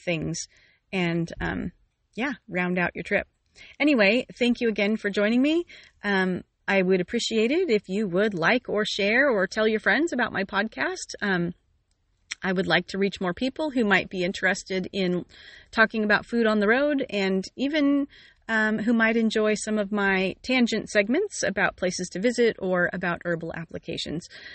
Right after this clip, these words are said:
Um, as always, I thank you for joining in and for listening. And, um, if you know how to get me on Apple Podcasts, <laughs> please do let me know.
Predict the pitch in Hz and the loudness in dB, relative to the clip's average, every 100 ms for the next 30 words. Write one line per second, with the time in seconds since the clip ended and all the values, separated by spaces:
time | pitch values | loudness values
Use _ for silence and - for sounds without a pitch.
0 | - _ 190 170 - - - _ _ _ | -20 _ -8 -6 -6 -8 -10 _ _ _
1 | _ 202 185 - 185 190 202 220 - 180 | _ -2 -2 0 0 2 2 0 -2 -2
2 | 170 170 175 - 180 180 185 220 311 - | 0 2 0 -2 -4 -4 -2 -2 -2 -8
3 | - 196 175 175 - 190 185 185 214 269 | -6 -2 0 0 0 -2 2 2 2 0
4 | 285 - 190 185 185 - 170 190 - 254 | -2 -4 -4 -2 -2 -4 -4 -2 -2 -2
5 | 285 294 - - _ _ 202 190 185 185 | -2 -4 -10 -20 _ _ -2 0 0 -2
6 | - - 185 175 - - 339 - 311 311 | -4 -6 -2 -2 -2 2 2 4 0 2
7 | 294 294 302 277 277 269 277 269 254 262 | 2 2 0 2 0 0 -2 -2 -2 -2
8 | 254 - 262 254 262 247 254 - - - | -4 -2 -2 0 0 0 -2 -8 -4 -4
9 | - - - 698 679 - - 427 277 233 | -6 -14 -14 -14 -14 4 8 10 8 2
10 | 214 196 - 196 143 139 | 2 2 0 -6 -4 -4